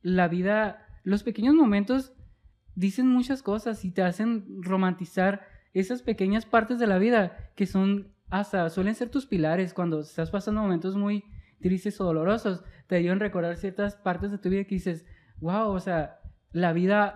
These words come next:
va más allá que solamente un estado de ánimo". Tiene que ver mucho con la manera en la que cambias la perspectiva,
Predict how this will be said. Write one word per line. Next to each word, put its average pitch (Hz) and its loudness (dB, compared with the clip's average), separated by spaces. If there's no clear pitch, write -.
va 175 4
más 190 2
allá 196 0
que 190 -2
solamente 185 -2
un 180 0
estado 165 -4
de 160 0
ánimo". 160 -2
Tiene 185 0
que 196 -2
ver 190 0
mucho 196 -4
con 196 0
la 175 4
manera 160 2
en 190 0
la 190 -2
que 156 -8
cambias 156 -2
la 175 -4
perspectiva, 175 -6